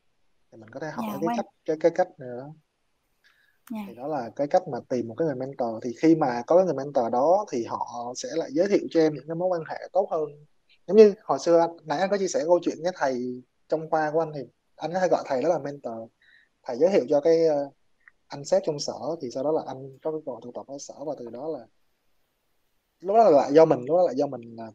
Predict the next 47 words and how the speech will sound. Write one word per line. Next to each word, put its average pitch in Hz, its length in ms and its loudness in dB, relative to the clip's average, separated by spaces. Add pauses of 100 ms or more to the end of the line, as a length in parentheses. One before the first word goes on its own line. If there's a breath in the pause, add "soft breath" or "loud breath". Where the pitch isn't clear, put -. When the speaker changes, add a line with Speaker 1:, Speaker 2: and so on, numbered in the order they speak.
Speaker 1:
là 120 220 -14 (120)
phấn 160 100 -14
đấu 156 240 -2
tiếp 202 140 -10
tục, - 120 -8 (120)
nhưng 131 140 -16
mà 117 120 -10
cái 156 120 -2
người 123 240 -6
mà 110 120 -14
giới 147 120 2
thiệu 170 180 0
lúc 156 120 0
đầu 110 260 -4
thì 113 80 -10
luôn 127 220 -10
luôn 127 180 -8
mình 113 200 -18
phải 95 120 -12 (100)
ghi 135 100 -14
nhớ 131 320 -10
và 170 60 -4
trân 127 220 -14
trọng, - 240 -10 (120)
thì - 140 -20
đó - 120 -20
là 127 180 -16
cái 135 100 -10 (1400)
cái, 147 120 -12
cái 151 120 -4
mà 143 140 -6
anh 120 120 -10
luôn 127 240 -8
luôn 127 300 -10
chia 127 120 -14
sẻ - 240 -10
là 139 260 -6 (140)
như 117 120 -20
vậy. 110 100 -12 (260)
Cái 143 100 -6
mentor 131 360 -4
tốt 156 200 4
rất 180 80 0
là 143 60 2
quan 120 180 -6
trọng. - 180 -12 (840)
Speaker 2:
Dạ, 220 360 -4